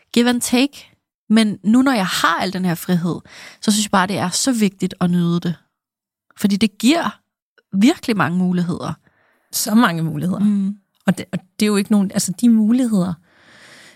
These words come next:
Speaker 2: det tænker jeg bare, at <clears throat> hvornår kommer de igen? Altså hvis du så først skal ind i det her
Speaker 1: Mhm.
Speaker 2: setup, ikke?
Speaker 1: Mhm.
Speaker 2: Altså er det så ikke, jeg kan godt se, at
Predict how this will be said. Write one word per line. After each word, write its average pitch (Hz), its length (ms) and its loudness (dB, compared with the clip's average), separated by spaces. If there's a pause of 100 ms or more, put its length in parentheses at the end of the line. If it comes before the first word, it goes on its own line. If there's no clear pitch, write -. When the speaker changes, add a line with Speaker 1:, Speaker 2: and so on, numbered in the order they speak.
(1160)
Speaker 2:
det 240 120 0
tænker 233 260 2
jeg 202 140 0
bare, 180 300 0
at - 240 -8 (140)
<clears throat> 190 220 -2
hvornår 220 280 2
kommer 220 280 0
de 247 300 -4
igen? 208 400 0 (100)
Altså 208 140 0
hvis 190 100 2
du 208 100 -2
så 214 100 -2
først - 220 0
skal - 180 -10
ind 226 180 4 (180)
i 214 80 4
det 208 140 2
her 190 160 0
Speaker 1:
Mhm. 214 120 -2
Speaker 2:
setup, 185 400 0
ikke? 294 240 -2
Speaker 1:
Mhm. 226 200 -2 (500)
Speaker 2:
Altså 208 160 2 (100)
er - 60 -2
det 208 120 2
så 247 100 0
ikke, 240 240 -6 (360)
jeg 220 120 2
kan 214 80 -10
godt 220 140 0
se, - 260 -4
at - 80 -4